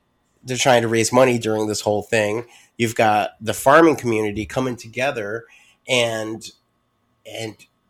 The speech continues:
basically, uh,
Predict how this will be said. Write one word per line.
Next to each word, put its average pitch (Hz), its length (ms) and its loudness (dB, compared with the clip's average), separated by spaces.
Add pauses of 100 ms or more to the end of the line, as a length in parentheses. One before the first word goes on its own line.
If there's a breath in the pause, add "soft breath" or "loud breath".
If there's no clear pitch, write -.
(840)
basically, 120 960 -6 (500)
uh, - 240 -14